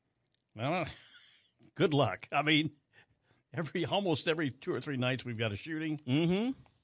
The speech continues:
Speaker 1: And so many
Speaker 2: Yeah.
Speaker 1: of them anymore are involving
Speaker 2: It's
Speaker 1: teenagers.
Speaker 2: teenagers. Yeah.
Speaker 1: Well, I don't know how you, I don't know how you make 'em get better supervise-, supervision for 'em, but mom and dad,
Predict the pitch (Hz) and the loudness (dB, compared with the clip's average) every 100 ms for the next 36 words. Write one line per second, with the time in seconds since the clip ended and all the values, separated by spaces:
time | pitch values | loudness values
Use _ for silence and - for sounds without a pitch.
0 | _ _ 120 120 - - 202 185 175 156 | _ _ -4 -4 -4 2 2 4 4 4
1 | 143 143 135 139 123 127 120 123 143 147 | 2 2 4 2 2 0 0 -2 -4 -4
2 | 131 - - 175 180 151 104 87 - - | -6 -4 0 4 6 6 4 -2 -10 -10
3 | 135 220 160 _ _ _ _ _ _ - | -8 -8 -10 _ _ _ _ _ _ -6
4 | 107 156 240 302 302 - - _ _ _ | -2 0 2 0 -2 -8 -18 _ _ _
5 | - - _ _ _ _ _ _ _ - | -20 -20 _ _ _ _ _ _ _ -10
6 | 101 151 185 180 170 139 - 135 120 123 | -2 2 4 4 6 4 2 -10 -12 -10
7 | 139 160 123 151 185 120 165 175 175 165 | -6 -4 0 4 4 4 2 4 4 4
8 | 156 127 - 123 127 180 170 160 196 214 | 2 -6 -10 -6 0 2 2 0 -4 -6
9 | 143 123 117 113 117 _ - 185 156 170 | -2 -2 -2 -4 -8 _ -16 -14 -4 0
10 | 185 127 104 113 120 127 101 _ _ _ | 0 0 -2 -4 -4 -6 -10 _ _ _
11 | _ _ _ _ _ _ _ - 123 170 | _ _ _ _ _ _ _ -10 -6 -4
12 | 110 165 143 120 | -2 0 0 -2